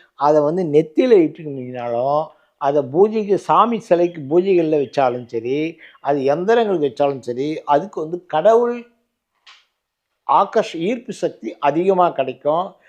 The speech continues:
அதனால உங்களுக்கு பலன் கிடைக்கும். அது எப்பவுமே எல்லாரும் யூஸ் பண்ணலாம். அது கொஞ்சம் காஸ்ட்லி, அது அவ்வளவுதான், வேற ஒண்ணும் இல்ல. அது பண்றது எல்லாத்த விட பவர்ஃபுல்லா வேலை செய்யக்கூடிய ஒரு விஷயம்.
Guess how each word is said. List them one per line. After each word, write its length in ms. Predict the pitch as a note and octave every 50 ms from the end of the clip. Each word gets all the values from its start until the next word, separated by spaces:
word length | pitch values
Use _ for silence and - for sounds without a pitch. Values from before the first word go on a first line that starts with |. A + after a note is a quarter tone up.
| _ _ _ -
அதனால 500 | C3+ C#3 E3+ G3 G3+ F3+ D#3+ E3+ G#3 A#3+
உங்களுக்கு 420 | A3+ G3 E3 D3+ C3+ - - F3+
பலன் 300 | - - C#3+ D3+ E3 E3
கிடைக்கும். 320 | D3+ D3 C#3 C3+ - F#3+ F3
அது 140 | D#3 C#3 C3+
எப்பவுமே 560 | C3+ C#3 - - - G#3+ G#3+ G#3+ A3+ A#3 A3
எல்லாரும் 460 | F3 D#3 F#3+ F3+ E3+ F3 F#3 G3 F#3+
யூஸ் 260 | F3 D#3+ E3 D3+ -
பண்ணலாம். 380 | - D3+ C#3 C3 B2+ C3 C#3 D3+ -
அது 140 | E3+ G#3+ A#3
கொஞ்சம் 420 | A#3 A#3 A#3 B3+ C4+ C4+ C4+ C4+
காஸ்ட்லி, 420 | B3+ A3 A3 F3+ - - G#3 E3+
அது 180 | C3+ B2+ B2+ C3
அவ்வளவுதான், 420 | B2 A#2+ A#2 A#2 A2+ A#2 B2+ - B2
வேற 220 | C3 C#3 D3 D3
ஒண்ணும் 240 | C#3+ C#3+ D#3+ F3 E3+
இல்ல. 360 | D3 C#3 D3+ E3+ A3 B3+ - - _ _ _ - _ _ _ _
அது 220 | - - D#3+ E3+ F3 F#3 -
பண்றது 520 | F3 F3 G3+ B3 A#3+ A3 A#3 C4+ C#4 C4+ - _ _ _ _ _ _ _ -
எல்லாத்த 540 | D#3+ D3 D#3+ F#3+ A3 A#3+ B3 B3+ B3 - B3+ B3
விட 360 | B3+ C#4+ D#4 D4 - - - -
பவர்ஃபுல்லா 600 | E3+ F3+ G#3+ B3+ B3+ A#3+ - B3 B3 C4 C4 A3
வேலை 240 | F#3+ F#3+ G#3 A3
செய்யக்கூடிய 520 | - - G#3 G3+ G3 G3 F#3+ F3 G3 A#3+ B3+
ஒரு 180 | A#3 G3+ F3
விஷயம். 400 | D#3+ D#3 D3 - - F3+ D3+ -